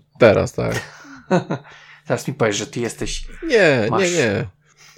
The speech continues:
Speaker 1: Dziewięćdziesiąt dziewięć procent pewnie zrobiłbym short live. Gdybym pisał desktop, to bym wtedy myślał, czy jest sens trzymać to połączenie do bazy.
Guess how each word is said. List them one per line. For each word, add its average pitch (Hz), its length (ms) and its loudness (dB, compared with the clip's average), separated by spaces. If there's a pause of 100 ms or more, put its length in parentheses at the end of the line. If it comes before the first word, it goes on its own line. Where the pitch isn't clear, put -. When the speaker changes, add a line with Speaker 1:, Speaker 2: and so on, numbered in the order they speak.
(140)
Speaker 1:
Dziewięćdziesiąt 135 520 -6
dziewięć 143 240 -4
procent 127 400 -4
pewnie 113 220 -8
zrobiłbym 98 500 -4
short - 320 -8
live. 123 200 -4
Gdybym 101 300 -4
pisał - 260 -4
desktop, 107 560 0
to 98 140 -6
bym 98 100 -6
wtedy 95 240 -6
myślał, 92 380 -4
czy - 180 -8
jest 95 160 -4
sens 98 240 -8
trzymać 92 340 -10
to - 120 -20
połączenie 92 380 -8
do 90 100 -10
bazy. 85 380 -12